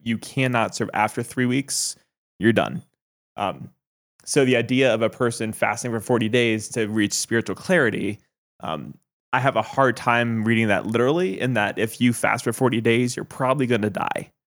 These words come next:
Um, in fact, I would say there's a very high likelihood that you're gonna die biologically,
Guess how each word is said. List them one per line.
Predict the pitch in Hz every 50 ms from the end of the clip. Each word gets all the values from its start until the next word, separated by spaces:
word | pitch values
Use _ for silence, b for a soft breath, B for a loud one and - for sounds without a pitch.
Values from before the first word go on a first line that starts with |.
| _ _ _ _ _ _ _ _
Um, | - - - - - -
in | 127 131
fact, | - 127 107 104 -
I | 104 104 110
would | 107 113 110 98
say | - - 123 113 117 113
there's | 104 110 113 107 -
a | 101
very | 107 104 120 117 117 117
high | 113 107 - 123 104
likelihood | 90 98 113 117 - - - 98 92
that | 90 98
you're | 101
gonna | 95 92 92 82
die | - - - - - 53 - 117 - _ _ _
biologically, | 92 95 - - - 180 - 95 - - 80 90 113 127